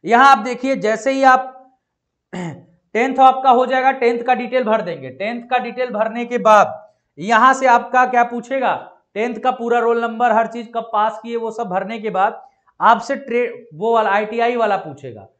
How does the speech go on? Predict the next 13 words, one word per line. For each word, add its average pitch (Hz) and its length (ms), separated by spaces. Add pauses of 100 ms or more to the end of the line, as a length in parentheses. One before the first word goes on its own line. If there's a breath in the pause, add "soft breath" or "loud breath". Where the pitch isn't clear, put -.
(240)
कि 233 80
आपने 233 300
क्या 233 220
किया 165 320
है। 110 140 (460)
तो 214 80
यहाँ 233 280
एनएसी 233 420
आ 262 120
रहा 254 180
है, 269 160 (260)
नेशनल 208 420
अप्रेंटिसशिप 233 800